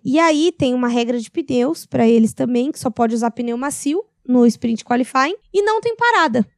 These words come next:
né? Tipo, não tem parada obrigatória. Você pode parar, mas só se você quiser. E, cara, eu não sei se essa ideia foi boa, hein?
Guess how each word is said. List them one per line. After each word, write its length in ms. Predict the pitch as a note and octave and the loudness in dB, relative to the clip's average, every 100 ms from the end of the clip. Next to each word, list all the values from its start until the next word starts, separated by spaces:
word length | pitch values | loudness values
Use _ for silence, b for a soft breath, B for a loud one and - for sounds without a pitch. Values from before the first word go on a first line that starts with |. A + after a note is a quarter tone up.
| _ | _
né? 220 | B3 A#3 B3 | 2 2 2
Tipo, 360 | - - B3 | 0 0 0
não 140 | A#3 B3+ | -2 -2
tem 160 | D4 | -2
parada 280 | D#4 D4 C#4+ | 0 0 0
obrigatória. 500 | C#4 D4+ F#4 C4 G#3 | -4 -4 -2 2 2
Você 100 | - | 0
pode 200 | A3+ G#3 | -6 -4
parar, 260 | B3 B3 C4+ | 0 0 0
mas 140 | D4+ | -2
só 120 | D#4 | -2
se 80 | C#4+ | -4
você 60 | E4 | -6
quiser. 380 | G4 D#4+ A3 - _ | -4 -4 -4 -8 _
E, 60 | E4 | -10
cara, 580 | - A#4 E4+ A3+ G#3+ G3+ _ _ _ | -2 2 4 4 2 -2 _ _ _
eu 120 | D#4 | -6
não 80 | A#4 | -4
sei 200 | - G#4 | -2 -2
se 100 | - | -2
essa 140 | - | -8
ideia 240 | C4 C#4 C#4+ | 0 2 2
foi 200 | - F4 | 0 -2
boa, 280 | C#4 A#3 A#3+ | 4 4 4
hein? 140 | C4 | -2